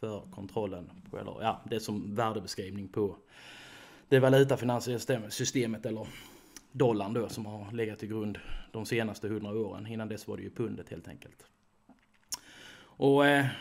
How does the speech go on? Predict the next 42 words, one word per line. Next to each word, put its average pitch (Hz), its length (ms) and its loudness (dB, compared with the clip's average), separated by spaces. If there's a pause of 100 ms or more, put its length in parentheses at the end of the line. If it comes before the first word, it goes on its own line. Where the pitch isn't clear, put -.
(300)
de 139 140 2
här 135 260 6
olika 131 240 2
ställena 127 400 2
som 123 160 -8
jag 117 260 -8
nämnde 120 300 -4
då, 113 180 -4
alltså 110 200 -8
till 113 80 -4
exempel 110 400 -6
Gibraltar, 104 640 -8
det 117 100 -10
är 117 100 -6
ju 110 160 -6
en 107 100 -8
strategisk 110 540 -8
punkt 110 280 -2
in 107 300 -4 (180)
i 104 340 -4 (880)
Medelhavet, 110 920 0 (120)
och 110 320 -12 (260)
det 120 100 -6
är 113 100 -2
ju 113 180 -2
ändå 110 360 -2 (200)
spanskt 104 440 -2
territorium, 113 540 -2
kan 104 120 -8
man 104 100 -6
ju 104 60 -8
tycka, 113 320 -10 (100)
men 110 260 -10 (100)
det 113 80 -6
är 110 380 -6
än 110 100 -4
idag 107 320 -4
en 95 200 -10
koloni, 104 580 -8
en 104 100 -10
brittisk 107 360 -10
koloni. 101 460 -10